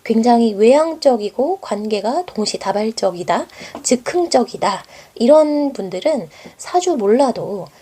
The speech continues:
병호년의 확장 금물입니다. 지지도 보면 인묘진, 사오미, 신유술, 해자축, 봄, 여름,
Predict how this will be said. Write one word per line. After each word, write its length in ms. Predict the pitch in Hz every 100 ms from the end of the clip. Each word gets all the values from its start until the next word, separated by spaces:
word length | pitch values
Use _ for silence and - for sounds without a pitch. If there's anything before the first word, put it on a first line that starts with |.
| _
병호년의 800 | - 208 226 254 214 170 175 269 -
확장 640 | - 359 - - 269 320 349
금물입니다. 800 | - - 196 262 214 147 139 - _ _ _ _ - _ _ -
지지도 480 | 294 302 370 370
보면 680 | 254 214 208 190 214 190 165 -
인묘진, 800 | 240 262 277 269 226 214 254 381 392 _ -
사오미, 800 | - 302 294 240 208 240 330 415 - _
신유술, 840 | - 339 339 254 208 - 294 392 427 _ -
해자축, 640 | 349 339 320 - - - - _ _ - _ _ _
봄, 460 | - 190 214 302 _ _ _ 196
여름, 480 | 196 196 254 381